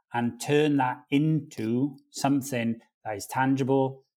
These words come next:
value adding. I think that is really, you know, the, the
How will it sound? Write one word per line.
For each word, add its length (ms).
value 440
adding. 640
I 60
think 240
that 240
is 160
really, 600
you 100
know, 100
the, 300
the 140